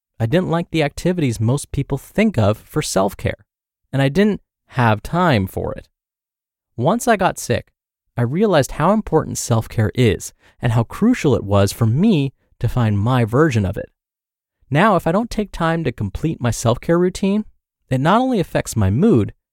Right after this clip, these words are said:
but it also affects my healing process.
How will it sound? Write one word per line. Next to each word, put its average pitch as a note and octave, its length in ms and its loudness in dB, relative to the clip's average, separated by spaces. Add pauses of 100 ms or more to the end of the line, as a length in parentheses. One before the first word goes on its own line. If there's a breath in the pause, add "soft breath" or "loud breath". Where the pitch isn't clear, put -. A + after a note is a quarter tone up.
(280)
but A#2 120 0
it G#2+ 80 -2
also E3 300 2
affects - 480 -2 (180)
my G#2 100 0
healing D3+ 420 2
process. - 640 -6